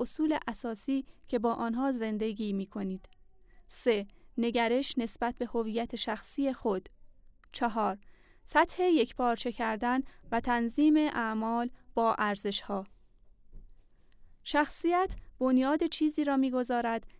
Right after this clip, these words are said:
که استعدادها و زندگی شما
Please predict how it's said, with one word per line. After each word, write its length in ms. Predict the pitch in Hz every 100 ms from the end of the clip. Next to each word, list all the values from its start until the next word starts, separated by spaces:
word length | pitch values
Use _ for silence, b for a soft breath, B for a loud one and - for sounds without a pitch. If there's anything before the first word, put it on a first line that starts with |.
| b
که 120 | -
استعدادها 920 | 247 233 262 233 240 240 240 - 302 311 b b
و 120 | 240
زندگی 600 | 233 240 233 233 - 339
شما 460 | 311 262 220 214 202